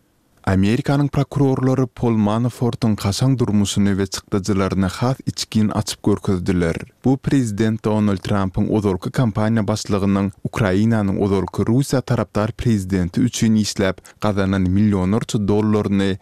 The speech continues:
daşary ýurt hasaplarynda gizläp, talgytdan gaçan adam hökmünde häsiýetlendirilmegi boýunça alnyp barilen derňewiň çäginde amal edilýär. Suwt diňlensiginiň ikinji gününde prokurorlar has köp hasaplaşyk kwitansiýalaryny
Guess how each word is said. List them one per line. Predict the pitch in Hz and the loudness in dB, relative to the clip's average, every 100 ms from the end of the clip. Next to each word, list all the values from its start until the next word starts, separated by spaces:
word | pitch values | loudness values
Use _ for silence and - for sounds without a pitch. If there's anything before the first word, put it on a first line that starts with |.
| - | -4
daşary | 113 - 92 117 | -4 -2 0 0
ýurt | 131 | -2
hasaplarynda | - - 123 - 95 92 87 | -4 -2 -2 -2 0 0 0
gizläp, | 92 92 90 85 - - - _ | 0 0 0 0 -4 -14 -20 _
talgytdan | 131 104 90 - 123 | 0 0 -2 -4 -4
gaçan | 113 90 - 139 | -2 -2 0 0
adam | 139 127 | 0 0
hökmünde | 120 - 113 101 95 | -2 0 0 0 0
häsiýetlendirilmegi | 104 110 113 101 - 95 95 95 90 87 101 | 0 -2 0 -2 0 0 0 0 0 0 0
boýunça | 127 123 110 - 101 95 _ | 2 2 0 0 -2 -2 _
alnyp | 101 95 127 - | -2 0 0 0
barilen | 127 120 113 107 | 0 0 2 2
derňewiň | 110 110 104 92 98 | 2 0 0 0 -2
çäginde | 92 123 110 98 92 92 95 | -2 0 0 0 0 0 -2
amal | 98 110 95 | 0 0 0
edilýär. | 90 90 82 82 76 - - _ | -2 -2 0 0 -2 -6 -16 _
Suwt | - 127 131 - | -4 -2 0 0
diňlensiginiň | 147 143 139 - 135 131 | 2 2 0 0 2 2
ikinji | - - 101 107 | 0 0 2 2
gününde | 127 123 113 113 | 2 2 2 0
prokurorlar | - 101 - 104 95 92 92 | 0 -2 0 0 0 -2 -4
has | 90 117 131 | -2 -2 -2
köp | - - | -4 -2
hasaplaşyk | 127 127 117 92 - - | -2 0 0 -2 -4 -6
kwitansiýalaryny | 101 - 95 95 - 92 95 95 95 95 | -6 -2 0 0 -2 0 0 0 0 -2